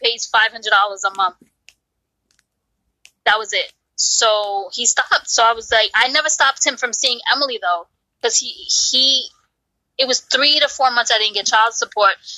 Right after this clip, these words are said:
but I still sent her to him because that had nothing to do with him seeing her.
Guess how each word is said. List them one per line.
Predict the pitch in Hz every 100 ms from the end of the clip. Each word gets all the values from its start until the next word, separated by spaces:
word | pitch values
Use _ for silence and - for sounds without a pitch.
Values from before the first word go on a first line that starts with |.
| - -
but | 240
I | 247
still | - 254 233
sent | - 269 277 -
her | 226
to | - - 294
him | 240 160 _ _ - - _ _ _ _ _ -
because | 240 311 254
that | 269
had | 294 269
nothing | 269 247
to | 233 -
do | 262
with | 233 220 220
him | 208
seeing | - 226 190
her. | - - -